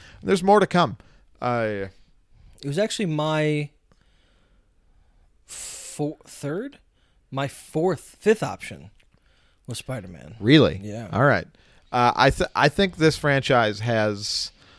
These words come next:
Speaker 1: uh, not even a little bit of everything. It has, I think it has a lot of everything. So far, it has made three point three billion dollars, eight point three worldwide.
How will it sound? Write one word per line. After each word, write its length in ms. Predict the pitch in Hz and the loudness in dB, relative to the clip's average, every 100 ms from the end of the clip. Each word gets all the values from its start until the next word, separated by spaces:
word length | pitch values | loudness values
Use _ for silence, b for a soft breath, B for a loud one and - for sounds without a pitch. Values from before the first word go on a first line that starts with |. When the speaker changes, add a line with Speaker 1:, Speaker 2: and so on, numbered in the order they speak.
| b b - | b b -2
Speaker 1:
uh, 480 | 110 110 104 101 98 - - - - _ _ | 4 4 4 2 -2 -6 -18 -20 -20 _ _
not 300 | 120 127 156 | 0 6 8
even 180 | 151 131 | 8 6
a 60 | 113 | 4
little 220 | 123 123 | 6 6
bit 100 | 107 | 4
of 60 | 98 | 2
everything. 300 | 98 95 95 | 0 -2 -2
It 100 | 104 | 0
has, 220 | 113 101 - | 0 -2 -6
I 60 | |
think 140 | 110 110 | -4 -2
it 40 | |
has 140 | 104 101 | 0 -2
a 40 | |
lot 260 | 98 98 95 | 0 0 0
of 60 | |
everything. 380 | 92 98 98 92 | -4 -6 -8 -6
So 200 | - 117 | -2 0
far, 260 | - 127 110 | 4 4 6
it 120 | 110 | 2
has 280 | 120 113 104 | 2 0 -2
made 380 | 113 117 110 B B - | -2 -2 -2 B B -4
three 240 | - 143 | 0 2
point 280 | 139 143 135 | 2 2 0
three 220 | - 135 | 0 0
billion 340 | 127 127 127 117 | 2 2 2 2
dollars, 420 | 120 131 139 143 | 4 6 4 0
eight 180 | - 123 | -4 -4
point 220 | - 117 | -4 -6
three 180 | - 113 | -6 -4
worldwide. 600 | 110 107 104 110 107 107 | -2 -2 -2 0 0 -2